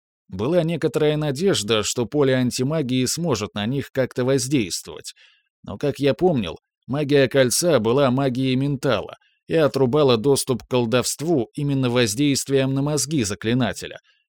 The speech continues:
в том числе мешая взаимодействию с амулетами и артефактами. Но мозгов-то у мертвецов тоже в обычном понимании нет. Так что куда ни кинь, всюду клин.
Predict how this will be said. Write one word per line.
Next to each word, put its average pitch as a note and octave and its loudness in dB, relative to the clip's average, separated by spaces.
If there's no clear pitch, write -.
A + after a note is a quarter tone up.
в - -18
том D#3 0
числе C3 0
мешая A#2+ 2
взаимодействию A2+ 0
с - -4
амулетами A2+ 0
и G2+ -2
артефактами. G#2 -6
Но F#2 -8
мозгов-то B2 2
у G2 0
мертвецов G#2 -2
тоже C3+ -2
в G#2 0
обычном G#2 -2
понимании G2+ -2
нет. - -8
Так B2 -6
что D3+ 0
куда D3+ 2
ни D3 0
кинь, B2+ 0
всюду B2+ -2
клин. - -10